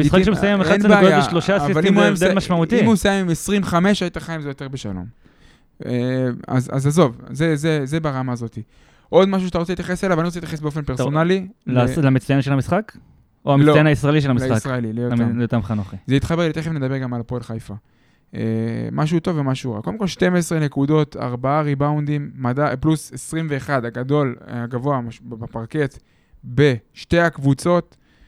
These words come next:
Speaker 1: אה, מדד ארבע עשרה, אה,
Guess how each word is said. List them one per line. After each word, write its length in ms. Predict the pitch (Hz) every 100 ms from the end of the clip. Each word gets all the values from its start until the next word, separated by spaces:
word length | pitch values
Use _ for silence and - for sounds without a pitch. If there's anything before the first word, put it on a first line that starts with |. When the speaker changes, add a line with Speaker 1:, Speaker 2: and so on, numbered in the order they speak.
| _ _ -
Speaker 1:
אה, 120 | 127 127
מדד 280 | 135 160
ארבע 240 | 151 143 156
עשרה, 420 | 160 - 180 175 - _ _ - _ _ _ _ _ _ _
אה, 220 | 123 120